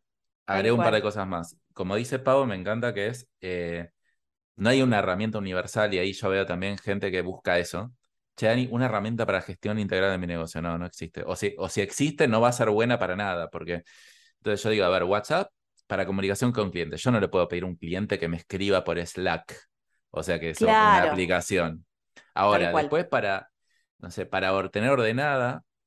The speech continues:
Speaker 2: ¿sí me quería decir algo? Ahí está. Eh, si, mm, si querés tener ordenada la información del cliente, datos de compra, datos de venta, eh,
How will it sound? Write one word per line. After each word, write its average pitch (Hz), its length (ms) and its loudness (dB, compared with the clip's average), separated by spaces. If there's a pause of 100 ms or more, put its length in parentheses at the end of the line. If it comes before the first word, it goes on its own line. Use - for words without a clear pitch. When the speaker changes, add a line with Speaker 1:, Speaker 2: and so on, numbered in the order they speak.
(160)
Speaker 2:
¿sí 107 140 -8
me 92 100 -4
quería 92 160 -2
decir 87 180 -8
algo? 131 180 -10 (2750)
Ahí 92 180 -2
está. 85 200 -6 (540)
Eh, 90 440 0 (480)
si, 104 400 -4
mm, 90 500 -8 (180)
si - 180 -12
querés 127 160 -2
tener 147 160 0
ordenada 135 340 2
la 113 60 0
información 101 440 -6
del 117 100 -2
cliente, 131 440 0
datos 92 260 -2
de 120 140 -6
compra, 127 520 0
datos 92 340 -4
de 95 180 -2
venta, 123 880 0 (320)
eh, 90 920 -2